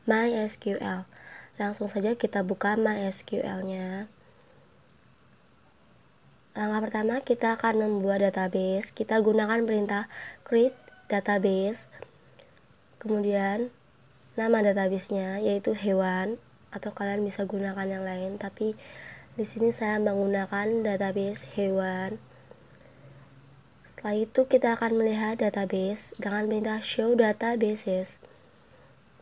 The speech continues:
Nah, di sini telah muncul database-databasenya, termasuk hewan. Kita gunakan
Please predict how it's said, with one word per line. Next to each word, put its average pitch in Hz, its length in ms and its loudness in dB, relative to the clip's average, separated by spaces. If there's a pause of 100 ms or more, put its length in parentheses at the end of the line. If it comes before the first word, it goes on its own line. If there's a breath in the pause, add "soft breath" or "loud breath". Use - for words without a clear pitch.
(1300)
Nah, 214 160 2
di 202 80 4
sini 226 320 2
telah 214 320 2
muncul 208 480 2
database-databasenya, 202 1300 -2 (400 loud breath)
termasuk 208 480 -6
hewan. 196 560 -4 (640 loud breath)
Kita 220 240 2
gunakan 214 480 4